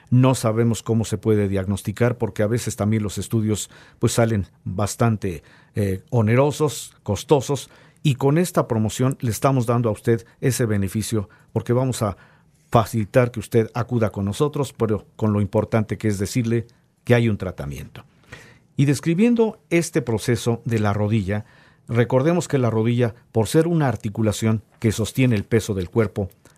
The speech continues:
es la más afectada en este proceso que desgraciadamente le conocemos como un proceso degenerativo de la articulación. A esto se le conoce como gonartrosis, que significa desgaste de los tejidos de la rodilla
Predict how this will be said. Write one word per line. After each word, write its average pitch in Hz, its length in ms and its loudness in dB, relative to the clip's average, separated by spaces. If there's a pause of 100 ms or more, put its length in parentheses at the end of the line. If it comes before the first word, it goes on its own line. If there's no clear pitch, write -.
(260)
es 175 180 6
la 147 100 4
más 143 240 0
afectada 101 600 -2 (360)
en 127 160 4
este 135 220 -2
proceso 107 560 -2 (260)
que 123 320 2
desgraciadamente 135 720 0
le 117 140 0
conocemos 120 480 0
como 113 180 0
un 135 80 0
proceso 120 560 -2
degenerativo 113 920 -2 (480)
de 113 200 0
la 113 140 -2
articulación. 113 880 -2 (340)
A 139 160 4
esto 185 380 -2
se 123 160 -2
le 113 100 -2
conoce 123 400 0
como 110 320 0
gonartrosis, 120 1120 0
que 110 120 0
significa 107 600 0 (320)
desgaste 117 760 0
de 113 160 -2
los 101 200 -4
tejidos 110 400 0
de 101 80 0
la 98 140 -2
rodilla 104 520 0